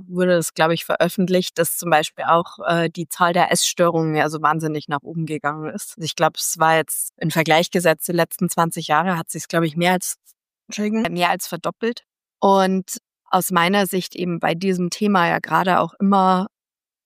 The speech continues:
dass der Kontext trotzdem auch da ist, okay, wie verbinde ich mich mit mir selbst, wie fühle ich mich tatsächlich selbst mit mir auch in Verbindung? Und eben auch gerade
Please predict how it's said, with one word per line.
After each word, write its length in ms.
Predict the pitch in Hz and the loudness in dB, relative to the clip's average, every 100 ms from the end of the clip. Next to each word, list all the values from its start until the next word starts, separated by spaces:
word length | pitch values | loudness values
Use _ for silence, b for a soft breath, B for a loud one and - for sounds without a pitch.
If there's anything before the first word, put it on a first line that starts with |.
| - | -2
dass 600 | 175 - - - - - - | -2 -2 -8 -10 -12 -16 -2
der 100 | 185 | -2
Kontext 580 | - 190 180 214 180 - | 0 0 2 2 0 -2
trotzdem 380 | 190 180 - 175 | -2 0 -2 0
auch 160 | - - | -2 0
da 300 | 175 185 175 | 2 2 2
ist, 200 | 180 - | -2 -6
okay, 280 | 175 196 175 | -4 -2 -2
wie 340 | 180 180 180 | -2 -2 -2
verbinde 460 | - 180 - 190 190 | -2 -4 0 2 2
ich 120 | 175 | 2
mich 160 | 180 170 | -2 -4
mit 180 | 175 - | -6 -2
mir 160 | 170 | -2
selbst, 360 | 160 165 185 - | 2 2 0 -4
wie 100 | 180 | -4
fühle 260 | - 208 | 0 2
ich 140 | 202 - | 2 0
mich 180 | 175 - | -4 -2
tatsächlich 600 | 170 165 165 - 170 - | -2 0 -2 -2 -6 0
selbst 340 | 156 175 - | 0 0 -6
mit 140 | 175 | -6
mir 180 | 175 165 | 0 2
auch 140 | - - | 2 -2
in 100 | 165 | -4
Verbindung? 520 | 170 - 175 185 190 _ _ _ _ - | -4 -2 0 0 0 _ _ _ _ -2
Und 320 | 180 170 - | 0 0 0
eben 220 | 185 175 | 0 2
auch 160 | 165 165 | 0 0
gerade 540 | 170 170 180 175 170 | 0 2 2 0 -2